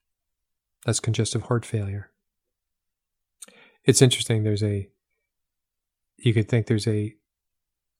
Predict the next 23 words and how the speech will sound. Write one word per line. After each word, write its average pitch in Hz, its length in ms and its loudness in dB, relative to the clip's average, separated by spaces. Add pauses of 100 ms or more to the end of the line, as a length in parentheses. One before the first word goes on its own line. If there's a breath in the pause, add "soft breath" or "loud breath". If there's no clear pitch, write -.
(280)
metaphoric 127 760 2
application 110 540 0
here 110 120 0
too, 104 320 0
the 104 120 -4
heart, 110 360 -8
the - 80 -16
heart. 107 380 -6 (640 loud breath)
If - 160 -2
your 117 80 4
heart 123 320 -2
is 113 100 0
wounded, 113 540 4 (160)
if 120 180 2
your 117 100 2
heart 117 200 0
is 110 100 0
sick, - 400 0
if 110 80 -10
your 113 120 -4
heart 113 180 -2
is 113 200 0
ill, 104 320 0